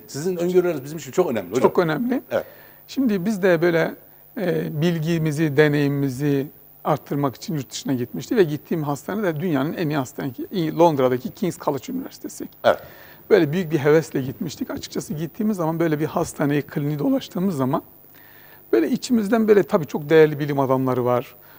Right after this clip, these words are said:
Speaker 2: Dünyanın, şimdi Avrupa'nın ve Amerika'nın ş-, şöyle bir özelliği var.
Speaker 1: Evet.
Speaker 2: Dünyanın en iyi yerindeki böyle kendi yerindeki en iddialı hekimi alıp gelip çalıştırıyor. Kendi halkına ve bilime hizmet ettiriyor. Çok değerli bilim adamları var ama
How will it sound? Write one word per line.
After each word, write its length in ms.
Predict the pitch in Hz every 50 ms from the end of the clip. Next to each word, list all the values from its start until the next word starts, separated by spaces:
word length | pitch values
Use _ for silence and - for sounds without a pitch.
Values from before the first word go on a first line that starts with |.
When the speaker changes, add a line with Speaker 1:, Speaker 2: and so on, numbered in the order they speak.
| - - -
Speaker 2:
Dünyanın, 480 | 165 165 165 156 151 147 156 151 147 - - - - -
şimdi 220 | - - - 180
Avrupa'nın 520 | - 180 170 208 202 - - 170 170 170 151
ve 140 | 165 165 -
Amerika'nın 500 | 170 156 151 160 160 170 - 165 165 165
ş-, 300 | 156 - - - - -
şöyle 280 | - 208 175 156 147
bir 60 | 143
özelliği 440 | 147 143 131 127 147 143 147 156 151
var. 160 | 185 285 - - - - - - - -
Speaker 1:
Evet. 160 | - - 185
Speaker 2:
Dünyanın 380 | 190 240 240 233 214 214 208 202
en 200 | - 233 233 226
iyi 300 | 202 180 170 160 160 - - - - - - - - - - - - - - - -
yerindeki 500 | - 190 175 156 156 151 147 139 - 175
böyle 300 | 160 151 139 139 139 - - - -
kendi 280 | - - 175 165 175 175
yerindeki 340 | 170 151 143 139 - - - - - -
en 160 | 220 214 190
iddialı 480 | 190 180 156 139 143 147 139 135 135
hekimi 320 | 135 165 185 - - 151 151
alıp 240 | - 196 202 - -
gelip 260 | 175 160 190 - -
çalıştırıyor. 480 | - 185 165 156 - - - - 247 226
Kendi 360 | - - 208 175 156 160 170
halkına 520 | 131 - 170 151 - - - 147 165 175
ve 200 | 175 151 139 139
bilime 280 | 151 170 143 131 151 170
hizmet 320 | 151 139 131 131 127 -
ettiriyor. 440 | - - - - 226 233 - - - - - - - - - -
Çok 220 | - - 294 - -
değerli 280 | 226 202 190 185 165
bilim 200 | 156 160 156 143
adamları 360 | 131 123 131 135 131 135 147 247
var 80 | 349
ama 240 | 339 269 - 226